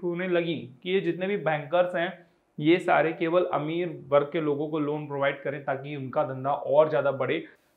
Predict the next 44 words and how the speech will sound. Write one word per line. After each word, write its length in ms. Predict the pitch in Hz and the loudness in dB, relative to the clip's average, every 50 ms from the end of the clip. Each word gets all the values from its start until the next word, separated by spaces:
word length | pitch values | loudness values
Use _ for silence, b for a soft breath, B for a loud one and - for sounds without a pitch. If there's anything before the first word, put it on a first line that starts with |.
| _ - | _ 2
तो 100 | 190 202 | 2 2
जो 120 | 196 233 | 2 2
छोटे 400 | 208 - - 190 180 165 180 214 | -2 -2 -2 -2 -2 0 0 -2
से 140 | 208 214 220 | 0 0 0
लोग 300 | 196 196 196 196 185 175 | 4 6 6 6 6 4
हैं 120 | 185 185 180 - 160 | -2 -6 -8 -12 -10
दोस्तों, 380 | 139 156 175 175 - 185 180 | -8 -6 -6 -6 -2 -2 0
जो, 460 | 175 170 180 180 185 185 180 180 B B B B B B - | 2 2 2 2 4 2 0 -2 B B B B B B 6
अ, 420 | 143 151 165 160 160 156 147 - - | 8 10 10 10 10 8 6 4 2
उच्च 240 | 180 180 185 - 190 | 0 0 0 -2 0
वर्ग 240 | 175 175 175 170 | 2 2 2 2
में 180 | 170 175 180 175 | 0 -2 0 0
या 80 | 175 170 | 0 2
मध्यम 340 | 160 147 135 147 170 170 | 0 -2 -2 -4 -8 -4
वर्ग 180 | 165 165 165 165 | -4 -4 -4 -4
में 180 | 165 165 156 160 | -6 -8 -6 -6
भी 80 | 175 | -6
नहीं 280 | 165 160 160 160 165 170 | -6 -6 -8 -8 -4 -2
आ 60 | 160 | -2
पाते, 320 | 156 156 147 147 - 165 | 2 2 0 0 0 -2
ऐसे 300 | 160 151 143 143 - 175 | -2 0 -2 -2 -4 -6
लोगों 220 | 156 156 156 151 151 | -6 -4 -4 -4 -4
को 120 | 151 160 | -4 -4
लोन 340 | 156 143 139 143 147 156 151 | -4 -2 -2 -4 -4 -6 -6
की 80 | 160 151 | -6 -6
जब 160 | 139 143 127 | -6 -8 -8
ज़रूरत 260 | 131 139 147 147 151 | -4 -4 -4 -4 -4
पड़ेगी 220 | 151 151 156 156 170 | -4 -4 -4 -2 -2
ना, 140 | 175 175 165 | -2 -2 -2
तो 120 | - 151 | -2 -4
ये 200 | 147 139 139 143 | -8 -8 -8 -6
लोग 300 | 147 160 170 170 170 - - | -4 -4 -4 -4 -8 -16 -18
हाथ 220 | - - 147 151 | -4 0 0 0
पैर 200 | 151 - 156 151 | 0 0 -2 -2
खड़े 260 | 147 - - 147 156 | -2 -2 -6 -6 -4
कर 140 | 143 151 139 | -2 -2 -2
देंगे 240 | 135 135 143 147 147 | -2 -2 -8 -8 -8
और 140 | 147 147 139 | -8 -6 -6
ये 120 | 135 131 | -6 -6
लोग 260 | 131 131 147 139 131 | -8 -8 -10 -8 -8
लोन 280 | 131 135 135 143 143 135 | -8 -8 -8 -10 -8 -8
देंगे 280 | 131 123 123 127 135 135 | -8 -8 -6 -6 -6 -6
ही 180 | 127 123 131 | -6 -6 -8
नहीं। 180 | 127 117 117 | -8 -10 -10